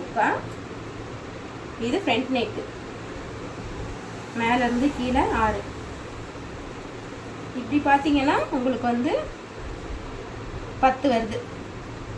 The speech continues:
மேலேருந்து பத்தா. இது வந்து ஆறு. இதுக்கு ஒரு லைன் போட்டுப்போம். இப்போ உயரம் பதினாறு வச்சோம்.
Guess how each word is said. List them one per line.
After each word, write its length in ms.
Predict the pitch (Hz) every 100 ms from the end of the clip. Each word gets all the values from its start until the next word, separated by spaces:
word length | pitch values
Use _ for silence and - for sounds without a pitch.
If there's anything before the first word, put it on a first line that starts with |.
| 233
மேலேருந்து 360 | 226 214 214 214
பத்தா. 220 | 196 214 - 240
இது 100 | 269 254
வந்து 160 | 262 494 - 214
ஆறு. 140 | 214 - - - - - - - - - - - 233
இதுக்கு 220 | 233 214 285
ஒரு 120 | 208 185 175 165 170 - - 415
லைன் 180 | 381 392
போட்டுப்போம். 420 | 359 - 370 - - - - - - 285 269 - - - 139 - - - - - - - - - - - - - - - -
இப்போ 200 | 233 - 311 285
உயரம் 300 | 220 254 240
பதினாறு 320 | 208 220 226 208
வச்சோம். 460 | 196 - 202 233